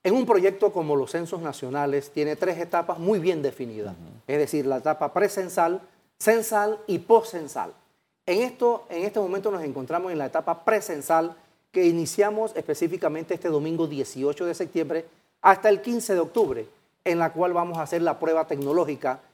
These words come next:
Speaker 1: en tres lugares que hemos escogido. Parte del corregimiento de Tocumen, en Panamá Este, Alto de los Lagos, que es parte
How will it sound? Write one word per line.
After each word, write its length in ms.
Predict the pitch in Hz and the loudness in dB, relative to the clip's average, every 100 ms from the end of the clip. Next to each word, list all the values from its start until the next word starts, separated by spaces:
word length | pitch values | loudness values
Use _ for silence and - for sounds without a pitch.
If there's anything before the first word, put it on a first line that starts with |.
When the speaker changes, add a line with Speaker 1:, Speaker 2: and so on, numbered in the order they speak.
| _ 208 | _ 0
Speaker 1:
en 140 | 190 | 2
tres 200 | 247 247 | 0 0
lugares 360 | 220 196 202 196 | 2 2 2 -4
que 100 | 170 | -6
hemos 200 | 170 165 | -6 -8
escogido. 500 | 160 131 127 104 - _ _ _ _ | -6 -4 -4 -6 -12 _ _ _ _
Parte 300 | 208 226 220 | 10 10 4
del 120 | 190 | -2
corregimiento 460 | 175 151 156 185 202 | -2 -4 -4 0 0
de 100 | 175 | 2
Tocumen, 400 | 151 196 214 151 | 2 2 2 0
en 60 | |
Panamá 400 | 131 127 120 156 170 | -2 -4 -2 -4 -4
Este, 360 | 170 - 220 - _ _ _ _ _ | -6 -4 -6 -8 _ _ _ _ _
Alto 300 | 190 214 226 | 8 10 6
de 80 | 214 | 6
los 100 | 190 | 6
Lagos, 360 | 214 190 147 131 | 4 4 0 -4
que 100 | 151 | -4
es 60 | |
parte 440 | - 170 170 185 | 0 0 0 -6